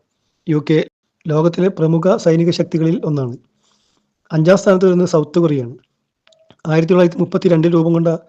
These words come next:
കൊറിയൻ പീപ്പിൾസ് ആർമിയിൽ ഇന്ന് പന്ത്രണ്ട് ലക്ഷത്തിലധികം സൈനികരാണുള്ളത്. കരസേന, നേവി, സ്പെഷ്യൽ ഫോഴ്സ്,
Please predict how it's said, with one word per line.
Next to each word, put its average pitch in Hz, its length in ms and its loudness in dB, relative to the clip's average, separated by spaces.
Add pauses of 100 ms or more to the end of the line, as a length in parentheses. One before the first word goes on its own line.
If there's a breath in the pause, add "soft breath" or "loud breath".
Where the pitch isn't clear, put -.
(680)
കൊറിയൻ 165 320 2 (140)
പീപ്പിൾസ് 170 400 0
ആർമിയിൽ 160 300 2
ഇന്ന് 160 160 0 (680)
പന്ത്രണ്ട് 165 380 2
ലക്ഷത്തിലധികം 160 600 -2
സൈനികരാണുള്ളത്. 147 640 -2 (600)
കരസേന, 160 400 0 (320)
നേവി, 156 260 -2 (300)
സ്പെഷ്യൽ 160 380 -4
ഫോഴ്സ്, 170 260 -2